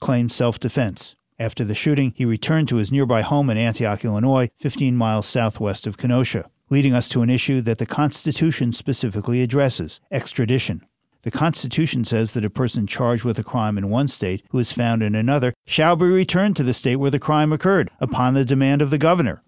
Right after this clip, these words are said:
The Constitution did not say how this process was supposed to work, so Congress,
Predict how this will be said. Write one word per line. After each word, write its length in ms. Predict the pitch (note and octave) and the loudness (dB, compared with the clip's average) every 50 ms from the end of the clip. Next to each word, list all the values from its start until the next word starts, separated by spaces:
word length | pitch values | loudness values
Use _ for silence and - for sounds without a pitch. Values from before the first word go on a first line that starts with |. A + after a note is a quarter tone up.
| _ _ _ _ _ | _ _ _ _ _
The 80 | - A#2+ | -6 -2
Constitution 720 | - C3+ C3+ B2+ - - - A#2 - C#3 C3+ - A#2+ A2+ | 0 2 2 2 0 -2 -4 -2 0 0 0 2 0 0
did 180 | G2+ G#2 G2 F#2 | 0 0 -2 0
not 260 | A2 A#2 D#3+ G3+ - | 0 0 0 0 0
say 240 | - - B2 G#2 G#2 | 0 -2 0 0 0
how 200 | G2 A2 A#2 A#2 | 0 0 0 0
this 160 | A2 G#2+ - | 0 -2 -2
process 480 | - - A#2+ A#2 G#2+ - C3 G#2+ - - | 0 0 0 2 2 0 -2 -2 -2 -2
was 120 | A#2+ G2+ | -2 -2
supposed 400 | - - A2 A2+ A#2 A#2 G#2 - - | -2 -4 -4 -2 -2 -4 -2 -2 -2
to 60 | D3+ | 0
work, 260 | F3+ A3 G#3 E3 - _ | 2 2 2 0 -2 _
so 220 | - - C#3+ B2+ | -4 -2 0 0
Congress, 500 | - - E3 D#3+ D3+ C3+ C3 B2+ - - | 0 0 0 2 2 2 2 0 0 -2